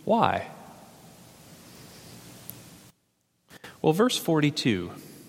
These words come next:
shows us. In this moment of prayer, Jesus was beholding, he was seeing, he was viewing like never before the cup he was about to drink. Look at that verse again. "Father,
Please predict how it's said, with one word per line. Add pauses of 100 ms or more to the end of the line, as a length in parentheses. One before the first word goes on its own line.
(180)
shows
us. (1700)
In
this
moment
of
prayer, (880)
Jesus
was
beholding,
he
was
seeing,
he
was
viewing (220)
like
never
before (960)
the
cup (440)
he
was
about
to
drink. (1160)
Look
at
that
verse
again.
"Father,